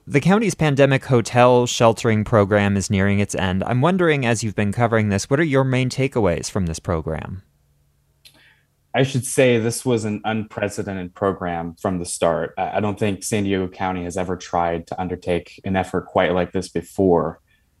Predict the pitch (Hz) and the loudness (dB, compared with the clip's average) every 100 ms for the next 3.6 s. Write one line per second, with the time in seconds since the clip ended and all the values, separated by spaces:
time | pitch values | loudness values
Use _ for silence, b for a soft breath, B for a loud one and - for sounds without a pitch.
0 | _ - - 101 95 92 90 71 110 113 | _ -10 -2 2 2 2 -2 -4 0 0
1 | 123 127 127 113 104 123 107 104 101 117 | 4 2 2 -2 0 0 0 0 -2 -4
2 | 117 98 107 - 95 - - 101 101 90 | -4 -6 -6 -8 -10 -12 -4 0 0 0
3 | 82 90 95 95 92 | -2 -2 -4 -2 -4